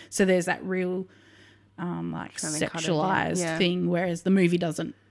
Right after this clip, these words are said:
Speaker 1: do
Speaker 2: Do
Speaker 1: that
Speaker 2: that.
Speaker 1: at all.
Speaker 2: Yeah, right.
Speaker 1: Um,
Speaker 2: So when was the movie made? Do you know?
Speaker 1: seventy-five.
Speaker 2: Yeah,
Speaker 1: So
Speaker 2: right.
Speaker 1: did you know, um,
Speaker 2: So I
Speaker 1: the
Speaker 2: suppose women's
Speaker 1: book
Speaker 2: rights were kind of
Speaker 1: Yeah.
Speaker 2: there then, weren't they? Like
Speaker 1: Yeah. And the book was in schools as,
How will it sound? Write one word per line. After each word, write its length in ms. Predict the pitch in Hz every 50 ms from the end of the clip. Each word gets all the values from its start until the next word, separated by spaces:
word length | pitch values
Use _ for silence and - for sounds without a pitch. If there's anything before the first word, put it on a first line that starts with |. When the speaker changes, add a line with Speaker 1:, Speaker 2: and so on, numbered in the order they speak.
| _ _ - 190 -
Speaker 1:
do 160 | 202 170 160
Speaker 2:
Do 60 | 160
Speaker 1:
that 160 | 165 165 -
Speaker 2:
that. 240 | 160 160 156 147 -
Speaker 1:
at 20 |
all. 220 | - 175 160 151 170
Speaker 2:
Yeah, 160 | 175 156 143
right. 280 | 139 147 147 143 - - - -
Speaker 1:
Um, 420 | - 185 175 165 160 156 160 165 - _ _
Speaker 2:
So 180 | - - 240
when 180 | 214 214 214 220
was 140 | 254 277 -
the 80 | 392
movie 260 | 339 240 170 165 175 190
made? 320 | 185 151 107 - - -
Do 60 | - 175
you 60 | 170
know? 40 | -
Speaker 1:
seventy-five. 800 | 208 185 190 185 175 165 - 175 180 170 175 170 165 180 - - - - -
Speaker 2:
Yeah, 120 | - -
Speaker 1:
So 80 | - 294
Speaker 2:
right. 80 | 220
Speaker 1:
did 140 | 233 247 240
you 60 | 294
know, 260 | 320 403 453 403 254 - - - _ -
um, 300 | 220 214 196 196 190 190
Speaker 2:
So 120 | 202 226
I 20 | 208
Speaker 1:
the 20 | 202
Speaker 2:
suppose 240 | - - 226 202 226
women's 320 | 233 254 254 277 311 294 254
Speaker 1:
book 60 | 185 175
Speaker 2:
rights 260 | 160 - - - -
were 100 | 156 165
kind 240 | - - 156 151 139
of 100 | 147 160 - - _ _ _ -
Speaker 1:
Yeah. 360 | 196 175 180 180 175 175 165
Speaker 2:
there 220 | 165 160 160 156 156
then, 420 | 120 135 135 123 135 151 160 156 175
weren't 160 | 170 120 101
they? 140 | 113 123 143 165
Like 180 | 156 - 190
Speaker 1:
Yeah. 200 | 190 180 - - - - _ _ -
And 200 | 220 226 214 208
the 40 | 190
book 680 | - - 214 226 233 - - - - - - - - _ _ _ _ _ _ _ _ _ _ -
was 280 | 208 214 226 214 196 196
in 180 | 208 202 190 175
schools 680 | - - - - 190 202 185 165 165 170 175 - - - -
as, 400 | 180 185 175 185 - - -